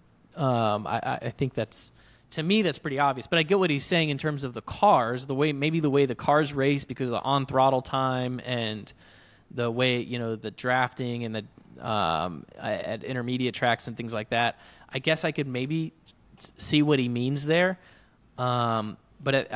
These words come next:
I don't know if that, to me, that would translate to saying, "Okay, let's look to the Truck Series for the next batch of, um,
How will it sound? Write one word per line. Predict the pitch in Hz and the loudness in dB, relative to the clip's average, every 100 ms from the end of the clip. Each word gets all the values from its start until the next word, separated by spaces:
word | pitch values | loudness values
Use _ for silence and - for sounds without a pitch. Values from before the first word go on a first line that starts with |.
| 127 | -2
I | |
don't | 131 139 135 104 | 0 -2 -2 0
know | 135 131 | 0 0
if | 120 | 2
that, | 127 123 - | 2 2 -2
to | |
me, | 127 131 127 | -4 -2 0
that | 113 | -2
would | 87 | -2
translate | 120 135 117 120 110 107 | -4 -4 -4 -2 -4 -4
to | |
saying, | 107 113 113 | -4 -4 -2
"Okay, | 127 131 | 0 0
let's | 120 113 | 0 -2
look | 120 120 | -2 -4
to | - 123 | -4 -6
the | 92 | -6
Truck | - 135 | -2 -4
Series | - 113 107 101 | -4 -6 -6 -6
for | - - 104 104 98 | -8 -4 0 0 0
the | 107 | -2
next | 110 101 - - - _ _ _ - 117 | -4 -4 -8 -12 -14 _ _ _ -20 -6
batch | 110 107 - | -2 -2 -4
of, | 92 80 - _ _ _ | -6 -8 -16 _ _ _
um, | - - 82 78 | -2 0 0 -2